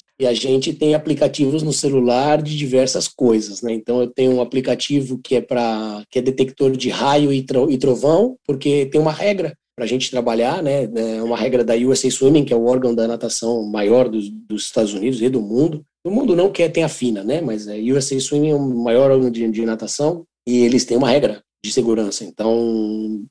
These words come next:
se tem um raio ou um trovão, é, a menos de dez milhas do local onde você tá,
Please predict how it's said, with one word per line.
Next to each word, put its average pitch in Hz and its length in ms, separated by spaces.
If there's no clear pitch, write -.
se 117 260
tem 127 220
um 151 100
raio 135 440
ou 123 140
um 135 80
trovão, 127 540
é, 113 260
a 117 60
menos 139 400
de 143 120
dez 143 420
milhas 131 520
do 120 140
local 135 440
onde 131 180
você 117 360
tá, 156 360